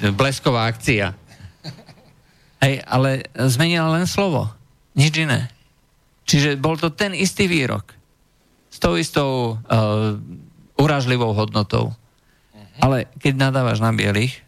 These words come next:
je to v poriadku. V tom istom slove, v tom is-, v tej istej vete alebo výroku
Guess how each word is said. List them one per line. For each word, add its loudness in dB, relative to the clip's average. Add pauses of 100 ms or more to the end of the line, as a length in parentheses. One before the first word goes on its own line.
(140)
je -2
to 4
v -4
poriadku. 0 (460)
V -16
tom 0
istom 0
slove, 0
v -2
tom 0
is-, -2
v -4
tej 2
istej 0
vete 0
alebo 2
výroku 0